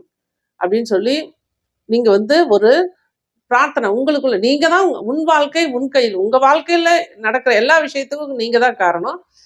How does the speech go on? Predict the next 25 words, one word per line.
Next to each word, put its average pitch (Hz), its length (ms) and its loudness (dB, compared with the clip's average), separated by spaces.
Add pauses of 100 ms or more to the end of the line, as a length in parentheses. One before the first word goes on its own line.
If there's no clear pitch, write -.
(160)
அப்ப 226 200 2
அந்த 226 440 -2
தடைகளெல்லாம் 285 960 2
நீங்கணும்னு 294 640 -4
சொல்லி 226 400 -6
இந்த, 247 280 -4 (640)
இந்த 220 200 0
பிரம்ம 226 300 0
முகூர்த்தத்துல 247 680 2 (180)
நீங்க 214 240 -6
வந்து 240 160 -4
இந்த 220 200 -6
பிரபஞ்சத்துக்கிட்ட 262 800 -2
பிரார்த்தனை 277 420 0
வைக்கிறீங்க. 208 320 -2
"என் 180 260 -2
வாழ்க்கையில 208 440 0 (500)
பொருளாதாரத்திலயும் 208 880 0
சரி, 208 320 -4
குடும்ப 262 360 -2
நலன்லயும் 208 680 -2
சரி, 208 240 0
என்னோட 190 200 2 (140)
ஆரோக்கியத்திலயும் 240 720 2
சரி, 214 180 -4